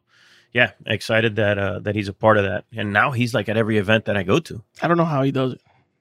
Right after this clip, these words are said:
Speaker 2: I don't know how he does. He doesn't sleep.
Speaker 1: Yeah, man.
Speaker 2: He doesn't sleep. I don't, I have no idea how he does it. You call him up, "Hey, J B, I need help with this." Boom, he's there.
Speaker 1: Yeah.
Speaker 2: Ready to go.
Speaker 1: He, he's a, he's a good dude, man. Really good dude, and works his tail off. So,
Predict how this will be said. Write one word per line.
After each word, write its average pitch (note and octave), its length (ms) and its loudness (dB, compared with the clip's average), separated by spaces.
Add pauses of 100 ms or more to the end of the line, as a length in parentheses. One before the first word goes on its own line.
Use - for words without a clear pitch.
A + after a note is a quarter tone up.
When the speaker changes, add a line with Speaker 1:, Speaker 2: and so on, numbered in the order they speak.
(220)
Speaker 2:
I D3+ 140 -2
don't F3 100 2
know D3+ 80 2
how D3 180 2
he D3+ 100 2
does. C#3 140 4
He D#3 60 4
doesn't F3 220 2
sleep. - 300 0 (380)
Speaker 1:
Yeah, G#2 180 -8
man. F#2+ 320 -12
Speaker 2:
He E3+ 140 0
doesn't F3+ 220 6
sleep. F#3+ 260 2
I - 20 6
don't, D3 600 -4 (120)
I G#2 60 -16
have A#2 80 -6
no E3+ 280 4
idea D3 180 4
how C#3 140 2
he C3 80 0
does C3+ 180 -6
it. A#2 140 -20
You D#3+ 140 -2
call G3 200 2
him G3 60 0
up, G3 160 4
"Hey, F3+ 300 4
J D#3+ 160 2
B, F3 180 4
I D3+ 60 4
need E3 160 2
help F3 200 2
with D#3+ 120 0
this." G3 160 2
Boom, E3+ 280 2
he's C#3+ 120 -2
there. B2+ 180 -4 (400)
Speaker 1:
Yeah. G2 220 -8 (500)
Speaker 2:
Ready F3+ 220 2
to E3+ 60 4
go. D#3 240 0 (580)
Speaker 1:
He, G2+ 240 -4
he's A2 280 2
a, G#2+ 220 4
he's G#2 140 -2
a A2 80 -4
good G#2 260 0
dude, G2 220 0
man. F#2+ 320 -6
Really A2+ 280 0
good A2+ 140 0
dude, A#2 160 2
and F#2+ 220 -4
works A2 320 2
his F#2 120 -16
tail G2+ 300 -2
off. F2+ 180 -8
So, G2+ 340 0